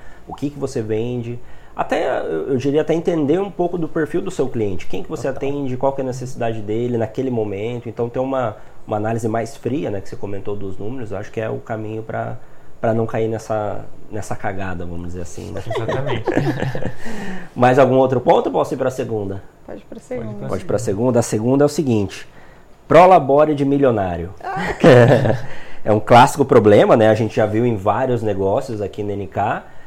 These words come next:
Speaker 1: É, assim, eu vejo dois lados desse, né? Tem um que é um problema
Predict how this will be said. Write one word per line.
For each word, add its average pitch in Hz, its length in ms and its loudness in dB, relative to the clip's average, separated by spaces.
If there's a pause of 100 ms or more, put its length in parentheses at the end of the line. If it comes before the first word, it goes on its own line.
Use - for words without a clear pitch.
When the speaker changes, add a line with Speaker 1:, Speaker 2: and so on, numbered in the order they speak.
(300)
Speaker 1:
É, 123 540 2 (380)
assim, 208 280 2
eu 139 80 6
vejo 143 200 4
dois 147 240 4
lados 120 440 4
desse, 95 380 -2
né? 95 180 -4
Tem 113 240 0
um 135 120 2
que 151 120 -4
é 151 80 -2
um 151 160 -2
problema 117 1000 0